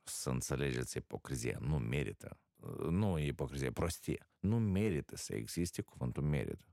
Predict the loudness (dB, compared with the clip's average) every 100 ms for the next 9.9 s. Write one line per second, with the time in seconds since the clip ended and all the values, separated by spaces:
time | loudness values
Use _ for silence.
0 | _ 0 0 4 4 4 4 0 -4 -20
1 | _ _ 2 4 4 2 0 0 2 2
2 | 2 0 -2 -6 _ _ -16 -6 0 4
3 | 4 4 4 2 0 -4 -8 -6 -4 0
4 | 0 0 -2 2 2 2 2 0 0 2
5 | 2 4 2 -2 -10 -2 0 2 0 -2
6 | -2 0 0 -2 -10 -4 0 2 2 2
7 | 0 0 -6 -12 -12 -8 -6 -6 -6 -8
8 | -8 -10 -10 _ _ 2 2 2 2 2
9 | 2 2 0 0 2 2 0 -4 -6